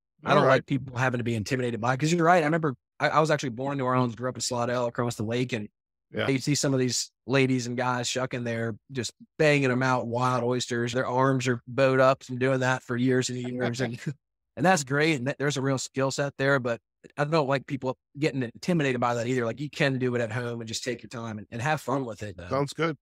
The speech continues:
Speaker 2: I do have one of a couple requests. First one is, if you share the link to that article, we'll put
Speaker 1: Of course.
Speaker 2: that up on our show notes as well. We, we also have a link to, from Yellowhammer that I found, and
Speaker 1: Yeah.
Speaker 2: we'll have, have
Speaker 1: Okay.
Speaker 2: that up. Yeah. And, uh,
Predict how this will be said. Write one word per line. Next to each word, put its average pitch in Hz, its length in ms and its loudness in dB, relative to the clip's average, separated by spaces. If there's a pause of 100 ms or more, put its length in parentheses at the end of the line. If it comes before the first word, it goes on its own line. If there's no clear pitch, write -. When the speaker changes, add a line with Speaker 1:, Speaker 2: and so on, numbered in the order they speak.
(420)
Speaker 2:
I 165 140 2
do 190 180 -2
have 185 320 2
one 160 260 4
of 160 140 2
a 135 80 0
couple 156 340 -2
requests. 131 720 -4
First 180 320 -6
one 147 240 0
is, 143 220 -2
if - 100 -20
you 196 80 -12
share 190 300 -2
the 170 80 0
link 151 240 -2
to - 80 -4
that 139 180 2
article, 131 460 0 (440)
we'll 135 240 0
put 151 100 -4
Speaker 1:
Of - 20 2
course. 147 180 4
Speaker 2:
that 139 220 4
up 131 180 0
on 139 140 2
our 139 100 0
show 139 220 0
notes 139 280 -4
as 135 100 -14
well. 131 360 2
We, 135 180 -10
we 143 140 -2
also 143 360 2
have 135 160 2
a 135 40 -2
link 131 300 -6 (560)
to, 147 500 2
from 131 180 -4
Yellowhammer 135 680 -2
that 127 180 0
I 120 80 2
found, 123 520 0
and 117 140 -10 (260)
Speaker 1:
Yeah. 151 160 2 (140)
Speaker 2:
we'll 131 80 6
have, 120 120 2 (240)
have 127 200 0
Speaker 1:
Okay. 131 40 -2
Speaker 2:
that 123 220 2
up. 135 200 -2 (1200)
Yeah. 151 240 2
And, 156 220 -2
uh, 160 60 4